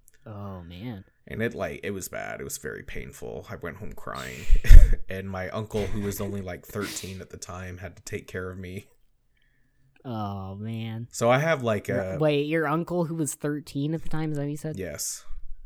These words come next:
Speaker 1: Okay, all right.
Speaker 2: My
Speaker 1: I'll
Speaker 2: mom
Speaker 1: just
Speaker 2: had
Speaker 1: make
Speaker 2: me at
Speaker 1: sure
Speaker 2: a
Speaker 1: I heard
Speaker 2: very
Speaker 1: that
Speaker 2: young
Speaker 1: right.
Speaker 2: age, so.
Speaker 1: Nah, yeah. No judgment. I was just, I wanted to make sure I heard that right.
Speaker 2: Yeah. But to be fair, he was also the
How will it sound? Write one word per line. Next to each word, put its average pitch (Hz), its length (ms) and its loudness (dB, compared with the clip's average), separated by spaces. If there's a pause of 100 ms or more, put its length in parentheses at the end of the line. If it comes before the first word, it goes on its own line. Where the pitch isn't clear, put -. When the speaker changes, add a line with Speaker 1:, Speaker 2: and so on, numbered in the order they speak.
(160)
Speaker 1:
Okay, 101 380 -14
all 101 80 -14
right. 92 100 -12
Speaker 2:
My 107 60 -2
Speaker 1:
I'll 113 60 -4
Speaker 2:
mom 123 180 -2
Speaker 1:
just 113 80 -4
Speaker 2:
had 110 100 -2
Speaker 1:
make 98 80 -10
Speaker 2:
me 95 80 -8
at 95 60 -8
Speaker 1:
sure - 40 -8
Speaker 2:
a - 20 -8
Speaker 1:
I 92 40 -10
heard 90 80 -8
Speaker 2:
very 90 160 -10
Speaker 1:
that 90 60 -12
Speaker 2:
young 87 100 -14
Speaker 1:
right. 87 100 -12
Speaker 2:
age, 85 320 -14
so. 76 440 -14 (160)
Speaker 1:
Nah, 98 300 -10
yeah. 98 300 -14 (600)
No 156 160 0
judgment. 143 460 -4
I 127 120 -6
was 127 160 -6
just, - 340 -12 (320)
I 165 100 2
wanted 160 220 4
to 151 60 2
make 143 140 0
sure 120 180 -4
I 120 40 -4
heard 117 180 -6
that 95 180 -16
right. - 180 -10
Speaker 2:
Yeah. - 300 -2 (500)
But 123 360 -4
to 127 80 -6
be 147 120 -2
fair, 135 280 0
he 123 120 -4
was 117 160 -4
also 113 360 -2
the 92 360 -12